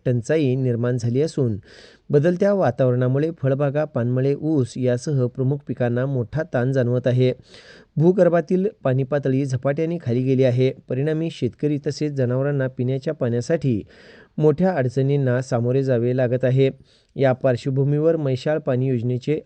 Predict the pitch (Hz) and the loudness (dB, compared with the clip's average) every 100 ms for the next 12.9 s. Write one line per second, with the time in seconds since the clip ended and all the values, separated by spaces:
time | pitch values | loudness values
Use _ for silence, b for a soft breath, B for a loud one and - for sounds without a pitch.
0 | - 113 165 165 151 117 104 b b b | -6 0 0 2 2 2 -2 b b b
1 | b b - 131 151 151 185 190 156 135 | b b 0 0 2 0 2 0 0 -2
2 | 127 165 139 143 139 156 156 139 131 123 | 0 0 2 0 0 0 -2 0 0 0
3 | 120 127 160 170 147 123 123 131 127 151 | -2 -2 -4 -4 0 2 0 0 -4 -6
4 | - 123 131 131 117 123 113 165 147 127 | -2 -2 -2 -2 -2 -2 -2 0 2 0
5 | - 127 - 185 156 165 165 135 - 127 | 0 -6 -4 -4 -4 -4 -2 -2 -2 -2
6 | 127 135 127 135 127 131 135 131 139 - | 0 0 -2 0 2 2 2 2 2 -2
7 | B B B B B 160 170 190 202 147 | B B B B B 2 4 4 2 2
8 | 143 135 131 135 131 143 147 147 143 127 | 0 0 -2 0 0 -2 0 -2 0 -2
9 | 123 131 135 143 151 - 123 139 143 131 | -2 -2 -2 -2 -4 -2 0 0 -2 -2
10 | 123 127 147 131 - 127 117 127 151 147 | 0 0 0 -4 -4 -4 -4 -4 -4 -2
11 | 120 123 120 131 127 123 117 180 175 127 | 0 0 0 0 0 0 -2 -4 0 0
12 | 127 117 139 147 127 131 127 123 | 0 -6 -4 -2 -2 -2 -4 -4